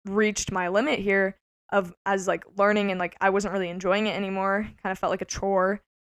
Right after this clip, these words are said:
and I reached out to my coordinator, and I was like, "Is there anything I can do? I have, my mom said that I could intern at her work." Um, obviously, I'm not interning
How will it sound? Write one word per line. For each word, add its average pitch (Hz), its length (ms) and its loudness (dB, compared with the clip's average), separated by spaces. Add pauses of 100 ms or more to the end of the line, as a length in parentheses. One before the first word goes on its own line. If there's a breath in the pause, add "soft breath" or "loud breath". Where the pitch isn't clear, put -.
(140)
and 196 140 -2
I 196 60 2
reached 196 300 0
out 196 260 6
to 202 80 -8
my 190 100 -4
coordinator, 208 460 2
and 190 100 -2
I 185 80 -4
was 190 140 -8
like, 190 220 -4 (340)
"Is 208 80 -4
there 202 140 2
anything 269 300 4
I 220 60 4
can 214 160 -2
do? 285 360 6
I - 200 4
have, 240 480 4
my 214 100 4
mom 240 380 4
said 214 320 2
that 190 200 6
I 214 100 0
could - 200 -4
intern 214 680 0 (360)
at - 180 -2
her 240 220 4
work." 208 440 4 (220)
Um, 190 600 -4 (220)
obviously, 196 480 0
I'm 190 120 0
not 180 280 0 (100)
interning 185 640 -8